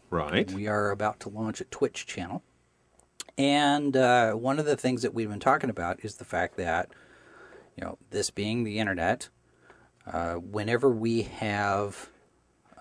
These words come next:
Speaker 2: uh, gameplay, whenever we do live gameplay,
Speaker 1: Mm-hmm.
Speaker 2: and it's one of our female staffers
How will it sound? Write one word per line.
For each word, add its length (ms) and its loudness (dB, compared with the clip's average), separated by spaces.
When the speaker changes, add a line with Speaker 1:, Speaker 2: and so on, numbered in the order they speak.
Speaker 2:
uh, 280 -8
gameplay, 560 2
whenever 340 -2
we 140 0
do 160 -2
live 460 4
gameplay, 640 0
Speaker 1:
Mm-hmm. 200 -10
Speaker 2:
and 340 0
it's 200 -4
one 260 -4
of 100 -4
our 500 0
female 460 0
staffers 720 -2